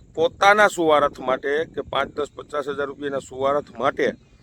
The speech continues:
અને લાખો રૂપિયાની ખેડૂતોને નુકસાની જાતી હોય છે, મિત્રો. તો એવી જ આપણે આજે એક વાત કરવી છે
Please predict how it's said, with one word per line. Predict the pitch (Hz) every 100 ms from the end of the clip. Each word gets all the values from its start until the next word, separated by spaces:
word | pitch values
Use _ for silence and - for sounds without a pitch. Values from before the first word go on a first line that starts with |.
| _ _
અને | 135 139 143 143
લાખો | 127 120 131 - 180
રૂપિયાની | 170 131 151 143
ખેડૂતોને | - 131 139 135 131
નુકસાની | 117 120 - 127 117
જાતી | 107 113 117
હોય | 113
છે, | 110 110
મિત્રો. | - 110
તો | 113 117
એવી | 123 147
જ | 143
આપણે | 139 143
આજે | 135
એક | 135 120
વાત | 131
કરવી | - 139 143
છે | -